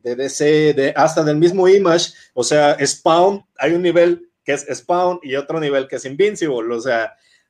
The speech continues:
Spawn <laughs> siempre va a ser como que el que, el que llama de, de Image. Entonces, este,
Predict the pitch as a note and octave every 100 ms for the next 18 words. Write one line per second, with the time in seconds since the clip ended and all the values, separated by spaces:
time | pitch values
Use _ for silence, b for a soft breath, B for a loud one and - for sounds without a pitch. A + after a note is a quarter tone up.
0 | - B2 - E3 E3+ F#3+ E3+ F3 E3 D#3+
1 | D#3 D#3+ E3 D#3+ D3+ C3+ A#2+ A#2 C3 C3
2 | B2 - C3+ B2 C3+ F3+ D#3 B2+ A#2 A#2
3 | A#2+ D#3+ C3 - - _ b b C3 C3
4 | E3 D#3+ E3+ - - - - - - -
5 | C#3 C#3+ - - - D3+ D3+ D3+ D3 D3
6 | C#3+ -